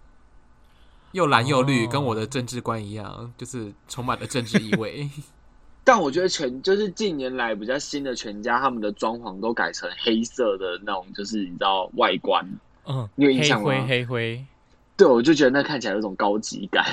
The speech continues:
Speaker 3: <laughs>
Speaker 1: 我觉得全家的在品牌上面做的比较让我可以就是喜欢它一点，而且 Seven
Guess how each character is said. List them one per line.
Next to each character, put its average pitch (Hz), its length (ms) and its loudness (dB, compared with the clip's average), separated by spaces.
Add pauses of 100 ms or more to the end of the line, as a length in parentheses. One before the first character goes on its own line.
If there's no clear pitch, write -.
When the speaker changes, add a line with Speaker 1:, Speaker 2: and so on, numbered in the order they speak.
(240)
Speaker 3:
<laughs> - 960 -2
Speaker 1:
我 139 100 -6
觉 147 80 -6
得 240 40 -4
全 160 200 -8
家 151 180 0
的 127 300 0 (140)
在 151 220 -2
品 117 260 -14
牌 104 320 -10
上 113 260 -6
面 117 320 -8
做 127 220 -4
的 101 520 -6
比 107 120 -14
较 113 500 -4 (540)
让 131 180 -4
我 104 80 -8
可 110 160 -10
以 113 140 -6
就 107 100 -12
是 104 300 -12
喜 - 240 -14
欢 110 120 -10
它 104 220 -6
一 107 60 -8
点， 104 200 -16 (340)
而 190 100 -6
且 190 80 -2
Seven 131 720 -2